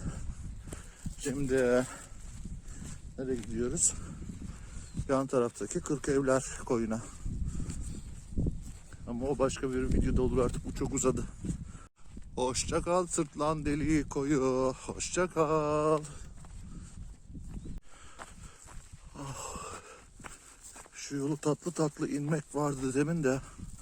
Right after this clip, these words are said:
Şimdi acı acı çıkıyorum. Kaç defa video bitti de-, dedim dedim. Video bitmedi, ben bittim. Ay. Demin o koya inme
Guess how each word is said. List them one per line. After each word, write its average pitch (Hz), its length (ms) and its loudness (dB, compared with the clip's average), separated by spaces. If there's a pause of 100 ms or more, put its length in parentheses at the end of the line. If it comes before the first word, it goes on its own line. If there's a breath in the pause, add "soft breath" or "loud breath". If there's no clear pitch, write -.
(520 loud breath)
Şimdi 143 400 -4
acı 131 280 2
acı 135 200 2
çıkıyorum. 123 560 6 (1200 loud breath)
Kaç 143 280 0
defa 139 220 2
video 131 340 0
bitti 127 280 -8
de-, 123 140 -6
dedim 143 300 0
dedim. 135 240 0 (1500 loud breath)
Video 147 260 6
bitmedi, 127 300 2
ben 143 200 6
bittim. 120 260 0 (1300 loud breath)
Ay. 185 220 8 (2250 loud breath)
Demin 147 220 -2
o 151 80 0
koya 143 320 2
inme 143 440 0